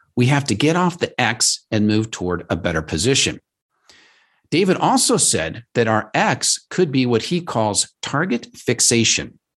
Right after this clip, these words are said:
For example, we might be fixated on hitting certain profit goals or making certain sales targets. But if we get too fixated on those X goals, it might blind us to other problems that this fixation could lead to.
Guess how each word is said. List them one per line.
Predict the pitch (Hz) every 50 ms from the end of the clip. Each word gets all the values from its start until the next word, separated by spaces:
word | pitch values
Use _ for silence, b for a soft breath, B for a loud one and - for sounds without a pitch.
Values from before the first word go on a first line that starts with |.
| _ _ _ _ _ _ _ _ _ _ _ -
For | - 143 139
example, | 120 147 147 127 110 - - - b b b b b b -
we | 127 151
might | 147 143 139 127 -
be | 120 104
fixated | - - 147 - - - 107 107 101 107 107 107 -
on | 113 95 92
hitting | 87 117 110 113 110 107 104
certain | - - 123 110 - 101 98
profit | - - 107 104 - - - -
goals | - 98 - - - - - - -
or | 92
making | 98 101 113 110 - 110 98
certain | 92 - - 120 104 - 104 95 - -
sales | - - - 107 95 85 -
targets. | - 92 85 - - - - - b b b b b b b b b _
But | 123 120
if | 123 -
we | 139 131
get | 120 131 110 - - -
too | - - - 220 262 269
fixated | - - 143 - - - - 107 90 82 73 71 71 - _ _ _ _ _ _ -
on | 107 104 101
those | 101 101 98 92 - - - _ -
X | 107 - - - - - - 92 90
goals, | 104 95 95 85 71 73 - - - - - _ _ _ _ _ _ _ _ -
it | 120 120 120
might | 131 147 151 - 123
blind | 98 107 107 127 185 247 240 196 170
us | 139 - -
to | - 139 - -
other | 170 233 269 247
problems | - - - 98 95 87 - 87 98 104 - - - _ -
that | 113 110 -
this | 135 131 - -
fixation | - 131 - - - 139 143 143 - - 123 101
could | - 117 107 156
lead | 214 226 -
to. | - - -